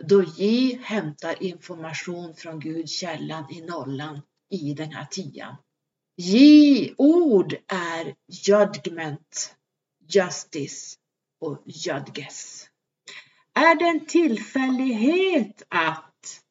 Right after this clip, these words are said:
J är den tionde bokstaven och Y är den tjugofemte bokstaven? Man säger ju att Jesus föddes den tjugofemte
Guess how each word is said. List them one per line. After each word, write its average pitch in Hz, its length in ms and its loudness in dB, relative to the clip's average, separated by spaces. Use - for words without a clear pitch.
J 262 680 4
är 175 480 0
den 185 460 -2
tionde 190 840 -2
bokstaven 170 1000 -6
och 175 420 -8
Y 196 540 0
är 156 220 -6
den 156 200 -12
tjugofemte 175 1400 -10
bokstaven? - 760 -16
Man 185 200 4
säger 208 420 0
ju 196 160 2
att 190 160 -6
Jesus 180 720 -2
föddes 175 720 -6
den 160 420 -12
tjugofemte 233 1160 -6